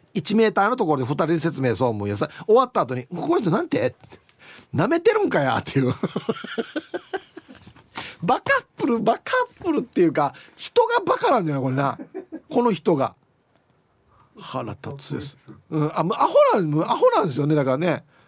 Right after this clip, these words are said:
はい、ありがとうございます。さあ、出揃いました。本日のベストギリストを決めましょう。あ、バカップル発見。どんな二人なんですか？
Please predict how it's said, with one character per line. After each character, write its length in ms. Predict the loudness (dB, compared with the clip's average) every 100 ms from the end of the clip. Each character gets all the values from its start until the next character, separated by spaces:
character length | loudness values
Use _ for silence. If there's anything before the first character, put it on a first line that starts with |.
| _ _ _ _
は 200 | -2 -2
い、 80 | -2
あ 60 | -4
り 80 | -4
が 60 |
と 100 | 0
う 40 | 0
ご 60 |
ざ 140 | 2 -2
い 80 | -2
ま 120 | -4
す。 180 | -6 -20 -18 -14 -2
さ 140 | 0
あ、 60 | 2
出 120 | 2
揃 180 | 2 2
い 60 |
ま 100 | 2
し 100 | -2
た。 260 | -2 -2 -2 -10 -6
本 180 | 0 0
日 180 | 0 0
の 120 | 2
ベ 140 | 2
ス 100 | 2
ト 140 | 0 2
ギ 80 |
リ 80 | 0
ス 80 | 2
ト 80 | -2
を 20 |
決 140 | 0
め 80 | 0
ま 120 | 0
し 80 | 0
ょ 240 | 0 -2 -6
う。 20 | _ _ _ -2
あ、 220 | -2 -2 _
バ 160 | -6 -4
カ 140 | -2
ッ 20 | -6
プ 160 | 0
ル 60 | 0
発 200 | 0 -2
見。 360 | 0 0 0 -4 _ _ _ -4
ど 140 | 0
ん 80 | 2
な 100 | 0
二 200 | 0 -2
人 100 | 0
な 80 | 0
ん 60 |
で 80 | -2
す 100 | -4
か？ 160 | -6